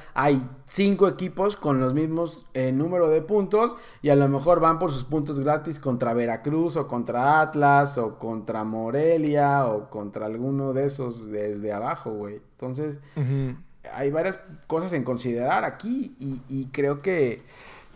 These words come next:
Speaker 1: que sí, la verdad es que yo creo que Toluca se está, con este resultado se puede haber despedido ya de liguilla, ¿eh?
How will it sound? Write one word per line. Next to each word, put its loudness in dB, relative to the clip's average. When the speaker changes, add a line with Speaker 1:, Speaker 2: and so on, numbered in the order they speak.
Speaker 1:
que -4
sí, -2
la 6
verdad 0
es -6
que -4
yo -2
creo -2
que -2
Toluca -2
se -6
está, -2
con -2
este -4
resultado -2
se -8
puede 0
haber 0
despedido -2
ya -2
de -4
liguilla, -10
¿eh? -12